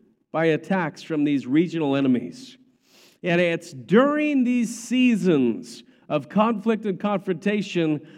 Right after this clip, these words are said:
that the cause can sometimes be ignored.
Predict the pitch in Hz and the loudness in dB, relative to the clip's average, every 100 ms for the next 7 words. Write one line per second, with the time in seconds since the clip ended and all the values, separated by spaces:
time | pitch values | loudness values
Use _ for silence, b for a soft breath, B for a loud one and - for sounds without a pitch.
0 | B B - 180 175 185 - 269 277 247 | B B 2 2 4 0 2 2 4 4
1 | 208 202 - 196 180 - 294 254 214 202 | 4 2 0 0 0 0 -2 2 2 2
2 | 202 202 139 - 208 196 185 220 247 214 | 2 -2 -4 -2 0 0 0 0 2 0
3 | 127 - | -2 -8